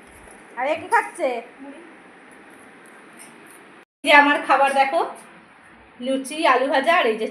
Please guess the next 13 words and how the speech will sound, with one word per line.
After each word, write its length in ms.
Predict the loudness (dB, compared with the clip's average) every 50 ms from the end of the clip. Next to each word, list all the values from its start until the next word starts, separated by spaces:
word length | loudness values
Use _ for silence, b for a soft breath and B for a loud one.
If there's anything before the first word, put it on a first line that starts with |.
| -8 -6
চা। 120 | -6 -6 -6 -8 -12 -18 -20 _ _ _ _ _ _ _ _ _ -12
এটা 100 | -6 -6 -6
একটু 140 | -6 -6 -4
বড় 240 | 0 0 2 2 0 -2
ডিশেই 400 | -4 -6 -12 -10 -8 -8 -8 -6 -8 -8
নিই, 160 | -6 -6 -8 -8 -10
নাহলে 180 | -12 -14 -14 -14
খেতে 180 | -16 -16 -14 -12 -10 -8
পারবো 180 | -8 -8 -8 -10
না, 80 | -14 -18 -20 -20 -20 -20
এই 80 | -20 -20 -18 -18
চিন্তা 260 | -18 -16 -12 -12 -12
করছি 360 | -12 -14 -18 -20 -20 -20 -18